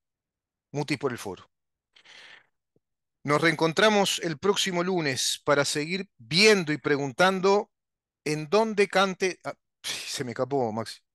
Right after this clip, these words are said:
en dónde cante, no queda bien, ¿no? ¿En qué cante estamos? Tendremos que cambiar el, en vez de en dónde estamos, ¿en qué cante estamos ya? ¿En qué nivel de cantegril estamos? ¿En qué, en qué villorrio? Pero villorrio suena muy clásico tanguero argentino.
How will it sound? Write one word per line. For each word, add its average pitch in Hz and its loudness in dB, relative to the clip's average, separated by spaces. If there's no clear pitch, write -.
en 139 -4
dónde 185 2
cante, 190 -2
no 143 -8
queda 143 2
bien, 135 0
¿no? 160 -4
¿En 147 -2
qué 220 0
cante 214 4
estamos? 160 2
Tendremos 180 -2
que 151 -10
cambiar 156 0
el, 123 -4
en 135 -4
vez 165 -4
de 151 -4
en 147 -4
dónde 196 2
estamos, 208 0
¿en 202 4
qué 302 -4
cante 151 2
estamos 113 -2
ya? 120 -4
¿En 180 0
qué 330 2
nivel 247 0
de 208 2
cantegril 147 0
estamos? 135 -2
¿En 156 -10
qué, 269 -4
en 190 4
qué 302 2
villorrio? 156 2
Pero 165 -2
villorrio 233 -2
suena 208 -2
muy 185 -4
clásico 175 0
tanguero 147 -2
argentino. 127 -4